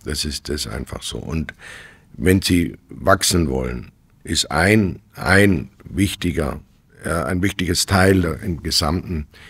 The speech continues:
sind eben neue Märkte. Und das ist, das ist so. Wenn Sie, wenn Sie jetzt angenommen nur in Deutschland,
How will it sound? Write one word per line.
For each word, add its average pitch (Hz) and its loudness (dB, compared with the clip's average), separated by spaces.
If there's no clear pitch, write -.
sind 101 2
eben 90 2
neue 85 2
Märkte. 80 -4
Und 82 -2
das - 0
ist, - -8
das 92 0
ist 87 -2
so. 80 0
Wenn 85 0
Sie, 107 2
wenn 98 2
Sie 104 2
jetzt 95 2
angenommen 107 2
nur 101 6
in 101 4
Deutschland, 87 2